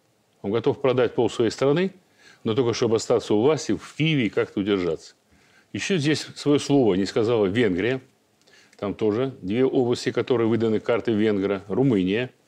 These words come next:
Э, ситуация, э, на Украине очень сильно накаляется ге-, геополитически. Но и, э, скажем, к сожалению, Зеленский не понимает, что он в этой игре не главный игрок. Он просто, как говорится, карта в снос,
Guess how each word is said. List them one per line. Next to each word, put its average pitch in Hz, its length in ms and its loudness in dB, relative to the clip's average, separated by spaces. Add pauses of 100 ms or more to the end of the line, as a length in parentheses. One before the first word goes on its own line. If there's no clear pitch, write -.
(680)
Э, 98 220 -2
ситуация, 143 800 0
э, 107 440 0
на 120 120 0
Украине 131 460 2
очень 143 320 -2
сильно 127 280 0
накаляется 80 520 -4
ге-, 90 260 -6
геополитически. 90 760 -8
Но 117 260 -6
и, 135 400 0 (560)
э, 95 340 -2
скажем, 104 340 -2
к - 60 -16
сожалению, 147 680 2 (280)
Зеленский 120 460 0
не 117 100 0
понимает, 123 460 0
что - 240 0
он 151 320 0 (480)
в 104 140 -2
этой 131 220 2
игре 127 220 4
не 127 80 4
главный 131 300 4
игрок. 143 400 2 (560)
Он 104 160 -2
просто, 135 340 2
как 107 180 0
говорится, 98 260 -2
карта 120 320 -2
в - 40 -6
снос, - 360 -2